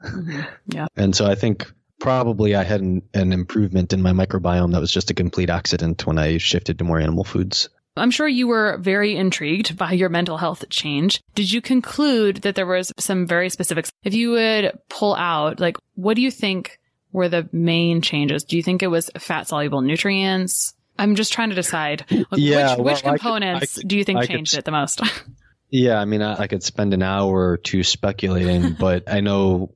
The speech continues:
Speaker 2: our time is limited here. So what I'll say is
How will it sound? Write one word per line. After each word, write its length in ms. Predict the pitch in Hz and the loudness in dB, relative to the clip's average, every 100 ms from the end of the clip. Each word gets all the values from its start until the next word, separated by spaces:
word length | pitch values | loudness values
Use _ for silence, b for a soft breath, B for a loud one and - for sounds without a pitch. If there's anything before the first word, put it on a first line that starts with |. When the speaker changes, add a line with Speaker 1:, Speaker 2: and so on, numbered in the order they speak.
| - | -6
Speaker 2:
our 160 | 95 87 | -4 -2
time 280 | 107 101 | -2 0
is 140 | 92 90 | 0 0
limited 320 | 95 90 85 | 2 2 0
here. 240 | 98 90 | 0 0
So 460 | 85 - 95 92 87 - - | 0 0 2 2 0 -6 -4
what 220 | 120 117 | 0 0
I'll 140 | 117 113 | 0 0
say 260 | 131 120 | 0 2
is 500 | 113 107 101 95 - | 2 2 2 0 -4